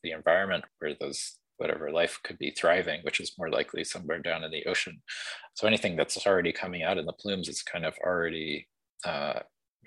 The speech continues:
you know, you're not really interfering with that life cycle, most likely. You're just sort of scooping up remains of, of unlucky microbes that got put on this, uh, plume elevator that didn't necessarily want to be.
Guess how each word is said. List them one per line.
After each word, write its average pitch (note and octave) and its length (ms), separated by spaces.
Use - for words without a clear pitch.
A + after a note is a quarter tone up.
you E2+ 120
know, D2+ 100
you're G#2 120
not E2 180
really F2 260
interfering A2+ 680
with F#2+ 260
that - 320
life G#2+ 280
cycle, E2+ 520
most A#2+ 280
likely. F2+ 540
You're G2 180
just - 240
sort - 140
of - 100
scooping E2 420
up - 280
remains E2+ 600
of, - 180
of F#2+ 120
unlucky B2+ 400
microbes F2+ 540
that - 240
got - 160
put E2+ 160
on C2 180
this, - 400
uh, - 160
plume E2+ 300
elevator D2 600
that F#2 160
didn't F2 240
necessarily D2+ 500
want F2 220
to - 100
be. - 220